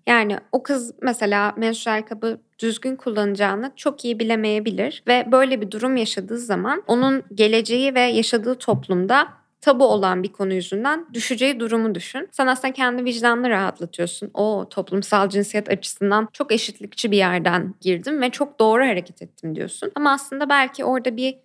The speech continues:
küçük kız çocuğunun geleceğine mal olmuş olabilir bu hareket. O yüzden iyi düşünerek hareket etmeye çalışıyoruz.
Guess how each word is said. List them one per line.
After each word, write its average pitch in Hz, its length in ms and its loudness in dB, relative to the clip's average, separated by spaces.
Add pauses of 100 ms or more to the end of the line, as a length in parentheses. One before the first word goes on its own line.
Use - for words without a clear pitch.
küçük - 300 -10
kız - 220 -4
çocuğunun 247 680 -4
geleceğine 247 440 4
mal 214 300 2
olmuş 208 340 -2
olabilir 214 380 -2
bu 180 120 -2
hareket. 175 420 -4
O - 40 4
yüzden 330 360 2 (240)
iyi 311 220 4
düşünerek 180 580 -2
hareket 175 300 -4
etmeye 170 340 -6
çalışıyoruz. - 800 -10